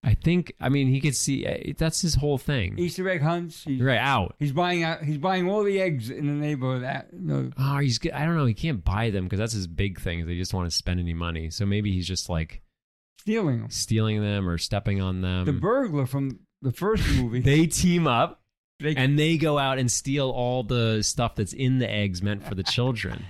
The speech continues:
Speaker 2: <laughs>
Speaker 1: Oh, they, that, they turn it around. Rather than skipping Christmas, they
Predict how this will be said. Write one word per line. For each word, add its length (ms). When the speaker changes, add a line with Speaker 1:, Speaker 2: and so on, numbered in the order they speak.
Speaker 2:
<laughs> 100
Speaker 1:
Oh, 200
they, 120
that, 340
they 360
turn 300
it 100
around. 360
Rather 200
than 120
skipping 420
Christmas, 460
they 260